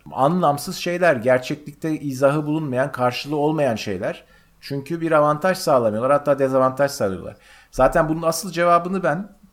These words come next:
daha temel cevabını en başta verdim tardigratlardan bahsederken. Yani biz,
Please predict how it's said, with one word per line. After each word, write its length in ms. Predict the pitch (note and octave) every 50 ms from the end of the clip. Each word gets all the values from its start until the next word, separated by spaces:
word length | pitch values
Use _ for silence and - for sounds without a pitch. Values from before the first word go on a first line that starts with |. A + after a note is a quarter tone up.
| _ _ _ _ _ -
daha 220 | A2 A2 C3+ D3+
temel 300 | D3 E3 D3 C#3 B2 A#2+
cevabını 420 | A2 A#2 A2+ G#2+ G#2+ G#2+ C3 E3+ F#3+
en 180 | F3 E3 E3
başta 340 | D#3+ D#3+ D3+ - - F3+ E3+
verdim 320 | C#3+ A#2 G2 F2+ E2+ F2 F2+
tardigratlardan 920 | - A#2 A2 A2 G2 G#2+ F#2+ G#2+ A2+ G#2+ - - G#2+ G2+ F#2+ G#2 G2 F#2+ F#2+
bahsederken. 640 | F#2 F#2 F#2 - G2 F2 F#2 E2 - - E2 - - -
Yani 280 | G#2 G#2 G#2 G#2 G2 G2
biz, 220 | A2 G2+ - -